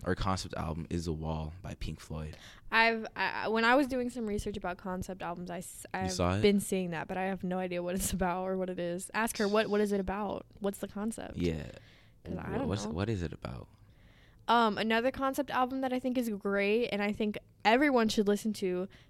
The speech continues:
Speaker 2: because it's only fifteen minutes long, is Tierra Whack's Whack World.
Speaker 1: Mm-hmm.
Speaker 2: And she basically made fifteen songs that are all exactly one minute long.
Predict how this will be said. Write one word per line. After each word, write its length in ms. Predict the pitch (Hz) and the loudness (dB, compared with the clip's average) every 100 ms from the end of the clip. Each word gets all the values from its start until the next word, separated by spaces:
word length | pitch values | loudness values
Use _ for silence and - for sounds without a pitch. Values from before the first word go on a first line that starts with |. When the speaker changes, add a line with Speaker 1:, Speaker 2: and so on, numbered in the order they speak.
| - | -8
Speaker 2:
because 260 | 214 226 | -4 -2
it's 120 | 214 | -2
only 200 | 208 202 | -2 -2
fifteen 380 | 202 202 - 202 | -2 -4 -4 -2
minutes 320 | 190 180 - | 0 -2 -6
long, 400 | 185 170 175 185 - | -4 -2 -4 -6 -2
is 260 | 202 202 | -2 -2
Tierra 360 | - 214 196 196 | -4 -2 2 2
Whack's 560 | 190 180 180 - - - | 2 0 -4 -10 -14 -8
Whack 380 | 185 175 185 | -4 -4 -4
World. 440 | 208 202 208 220 240 - | -4 0 0 0 -4 -8
Speaker 1:
Mm-hmm. 180 | 175 90 - | -8 -6 -4
Speaker 2:
And 200 | 196 202 | -2 -2
she 240 | 202 - 220 | -2 -4 0
basically 420 | 202 214 - 226 | 2 2 2 0
made 300 | 202 196 190 | 2 0 0
fifteen 460 | - 202 - 202 196 | 0 0 -2 -2 -2
songs 380 | - 185 180 190 | 0 -2 -2 -4
that 120 | 185 | -2
are 80 | 190 | 2
all 200 | 185 180 | 2 2
exactly 520 | 175 - 185 - 202 | -2 -4 -4 -2 -2
one 240 | 190 185 | -2 -2
minute 240 | 185 180 180 | -4 -6 -4
long. 460 | 180 180 196 226 | -4 -4 -4 -6